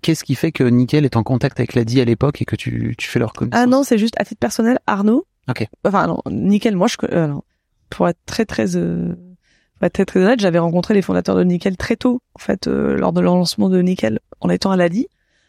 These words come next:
Speaker 2: parce que très vite, c'est une solution qui a été particulièrement pertinente pour des gens qui avaient un peu moins de, un peu moins de sous, euh, donc, euh, pour un public assez proche de celui de Ladi.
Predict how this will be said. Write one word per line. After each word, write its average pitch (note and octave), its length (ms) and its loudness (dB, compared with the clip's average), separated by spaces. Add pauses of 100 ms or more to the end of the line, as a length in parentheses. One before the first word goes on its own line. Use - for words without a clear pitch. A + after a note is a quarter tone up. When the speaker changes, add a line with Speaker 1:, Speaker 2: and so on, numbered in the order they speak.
(220)
Speaker 2:
parce F3 220 -4
que A3 200 4
très G3+ 260 0
vite, A3 180 2
c'est - 80 0
une F#3 80 2
solution F#3 320 0
qui G3 100 -2
a F3+ 40 2
été F3 120 -2
particulièrement F#3+ 540 0
pertinente F#3+ 560 0
pour - 140 -2
des D#3+ 100 2
gens F#3 200 2
qui E3 180 0
avaient D#3+ 180 4
un E3 140 2
peu E3 100 -2
moins E3 240 2
de, D#3 220 0 (480)
un E3 80 -2
peu - 100 -4
moins D#3+ 160 2
de D#3+ 60 0
sous, A3 520 2
euh, E3+ 100 4
donc, D#3+ 220 -4
euh, D#3 60 -2
pour - 160 0
un E3 60 2
public F3+ 260 -2
assez F3+ 200 0
proche G#3 200 -2
de F#3 80 0
celui - 140 -2
de E3+ 60 0
Ladi. F3 200 -2